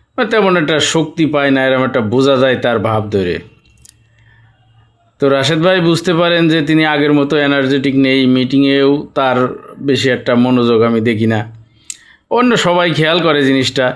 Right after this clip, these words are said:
সন্তানদের সাথে, আহ, খেলাধুলা করার মতো মন মানসিকতা, আহ, অফিস থেকে যে থাকে না। আবার যে সবাই মিলে বসে একটা আড্ডা উড্ডা মারা, একটা এনার্জেটিক একটা ভাব,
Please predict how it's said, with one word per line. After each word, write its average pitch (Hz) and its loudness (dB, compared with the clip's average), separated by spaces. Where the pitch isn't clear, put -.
সন্তানদের 127 0
সাথে, 123 -2
আহ, 120 -4
খেলাধুলা 123 0
করার 123 0
মতো 120 0
মন 127 0
মানসিকতা, 117 -2
আহ, - -8
অফিস 117 0
থেকে 113 -2
যে 113 2
থাকে 110 -4
না। 107 -2
আবার 127 0
যে 127 0
সবাই 127 -2
মিলে 123 2
বসে 123 0
একটা 120 -2
আড্ডা 120 -2
উড্ডা 120 0
মারা, 120 0
একটা 123 -2
এনার্জেটিক 123 -2
একটা 120 -2
ভাব, 110 -2